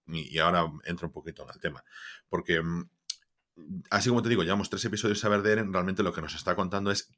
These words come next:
qué le pasa a un segmento de la población. Pues no nos van a contar de todo lo que le pasa a la humanidad, pero mientras se prepara alguien para el apocalipsis.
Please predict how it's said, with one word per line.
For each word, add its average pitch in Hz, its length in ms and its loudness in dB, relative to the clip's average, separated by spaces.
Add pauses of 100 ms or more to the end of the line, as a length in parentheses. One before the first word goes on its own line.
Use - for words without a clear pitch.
qué 104 100 2
le 101 120 2
pasa 104 280 -2
a 78 40 -8
un 76 80 -10
segmento 73 360 -14
de 71 60 -6
la 69 80 -10
población. 71 560 -6
Pues 71 120 -18
no 73 120 -12
nos 73 160 -14
van 73 120 -8
a 73 40 -14
contar 76 240 -8
de 76 80 -8
todo 76 140 -4
lo 73 80 -6
que 71 80 -6
le 69 80 -10
pasa - 180 -10
a - 20 -6
la 78 60 -6
humanidad, 87 380 -4
pero 90 180 0 (320)
mientras 92 400 -2
se - 140 -4
prepara 85 320 2
alguien 101 260 0
para 73 140 -2
el 73 60 -4
apocalipsis. - 640 -10